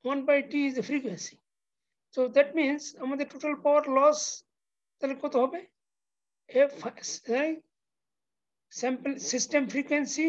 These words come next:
into C L V D D square। So this is the final formula, right? আমরা, আমরা last ক্লাসে শুধু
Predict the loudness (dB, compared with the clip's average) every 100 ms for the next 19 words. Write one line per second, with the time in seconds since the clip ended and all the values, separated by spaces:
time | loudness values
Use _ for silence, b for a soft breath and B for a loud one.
0 | 0 -2 -4 -6 -2 2 2 2 -2 0
1 | 0 0 -2 -10 -16 -16 -20 _ _ _
2 | _ _ _ _ _ _ _ _ -6 -4
3 | -2 2 4 4 4 2 2 0 -2 -4
4 | -12 -18 _ _ _ _ _ -6 -4 -4
5 | _ _ _ _ _ -4 -2 -2 -4 -4
6 | -2 -2 0 4 6 4 -4 -8 -14 -16
7 | -6 -2